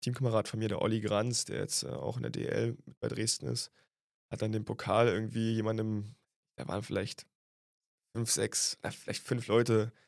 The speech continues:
die den Pokal bisher hochgestreckt hatten, nachdem wir den gewonnen hatten und hat den dann irgendwie so weggerissen und hat gesagt, „Arne, du gehst jetzt.“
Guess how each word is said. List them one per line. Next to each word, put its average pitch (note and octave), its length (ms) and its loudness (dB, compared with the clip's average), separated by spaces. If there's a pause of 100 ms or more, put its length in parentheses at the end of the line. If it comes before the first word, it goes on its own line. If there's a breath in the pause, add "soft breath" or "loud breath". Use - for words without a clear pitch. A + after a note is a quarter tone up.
(160)
die - 40 -4
den G#2+ 80 -2
Pokal A2 320 4
bisher A2 240 2
hochgestreckt A2 500 -2
hatten, G#2+ 180 -4
nachdem A2 280 -2
wir A2 60 0
den A2 120 0
gewonnen A2 300 2
hatten B2 200 0
und G2+ 100 -4
hat G2+ 120 -4
den A2 140 2
dann A2 180 0
irgendwie A2+ 160 -2
so A2 100 2
weggerissen A2+ 400 2
und - 40 0
hat - 60 -8
gesagt, - 320 0
„Arne, A2+ 200 6
du A2 100 2
gehst A2+ 240 2
jetzt.“ - 320 -2